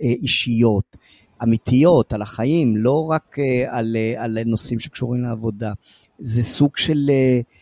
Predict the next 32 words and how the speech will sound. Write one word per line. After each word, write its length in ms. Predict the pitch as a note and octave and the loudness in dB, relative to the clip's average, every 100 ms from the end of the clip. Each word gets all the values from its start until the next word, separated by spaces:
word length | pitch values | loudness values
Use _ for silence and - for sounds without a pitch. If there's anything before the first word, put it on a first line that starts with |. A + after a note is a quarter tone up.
| _ _ _ - | _ _ _ -4
אה, 360 | C#3+ A#2+ - - | 0 0 -2 -2
שאנשים 460 | C#3 B2 - F3+ | 2 2 2 2
בעצם 380 | E3 E3+ E3+ E3+ - | 2 0 -2 -4 -2
מרגישים, 800 | B2+ G#2+ G2+ G#2 - D#3+ G3 A3 A3 _ _ _ _ _ _ _ _ _ _ B2+ | -2 -2 -4 -8 -4 -2 0 -2 -6 _ _ _ _ _ _ _ _ _ _ -2
אני 140 | A2 | 0
חושב 340 | C3 - C#3 | -2 -2 -2
שבסופו 500 | B2 C3 G#2+ - B2 | -2 -4 -6 -4 -4
של 60 | B2 | -2
דבר 200 | B2+ A2 | -2 -4
זה 160 | G2+ A2+ | -4 -4
מה 100 | A#2 | -6
שהיה, 420 | A2 G#2 A2+ C3 | -6 -4 -4 -4
מרגישים 460 | A#2+ G2+ G2+ C3 | -4 -6 -12 -12
שיש 280 | B2+ G#2+ - | -8 -8 -6
להם 160 | A2+ G#2 | -6 -4
על 80 | F#2+ | -4
מי 160 | G2 | -4
להישען. 560 | G2 G2 - F2+ F2 E2 - | -6 -8 -8 -8 -6 -10 -6
יש, 380 | G#2+ A#2+ - - _ | 0 2 0 -2 _
יש, 420 | G#2+ A#2+ A#2+ - - | -2 -2 -2 -6 -6
יש, 400 | A2+ A#2 - E4 D4+ | -2 0 0 -4 -10
יש, 400 | A#2 A2+ - - | -4 0 0 0
אה, 580 | A#2+ A2 G#2+ G#2 G2+ G2+ G2 _ _ _ - | 0 0 0 0 0 0 -4 _ _ _ -4
יש 220 | C#3 - - | -2 -2 0
עוגן 440 | D#3 C#3 D#3 F3 F#3 - _ | 2 4 2 2 0 -4 _
שרואה 500 | - - G2 G2+ A#2 | -6 0 2 4 4
אותם, 340 | C#3 - D3+ D#3 - - _ | 4 2 -2 -4 -6 -20 _
וזה 160 | B2 C3 | 0 0
אותו 180 | D#3+ G3 | 2 2
דבר, 440 | G3+ F#3 G#3 G3 D3+ | 2 2 2 0 -2
במובן 520 | C3+ C3+ B2+ E3 F#3 | 0 0 2 2 2
הזה 220 | D3+ | 0